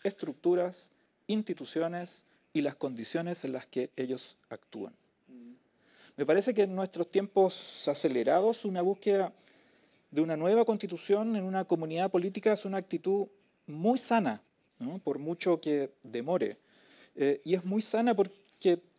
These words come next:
Speaker 1: el papel que juegan las instituciones democráticas es fundamental en la búsqueda del buen vivir, ¿no? Y quería preguntarle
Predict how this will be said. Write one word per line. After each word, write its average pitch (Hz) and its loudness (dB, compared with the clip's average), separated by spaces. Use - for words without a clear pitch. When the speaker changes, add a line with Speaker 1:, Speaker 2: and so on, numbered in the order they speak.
Speaker 1:
el 147 2
papel 202 4
que 220 0
juegan 196 4
las 170 0
instituciones 175 -8
democráticas 165 -2
es 147 -2
fundamental 139 -4
en 131 -8
la 117 -4
búsqueda 135 -4
del 113 -2
buen 123 -2
vivir, 113 0
¿no? 120 -14
Y 147 -18
quería 220 4
preguntarle 202 4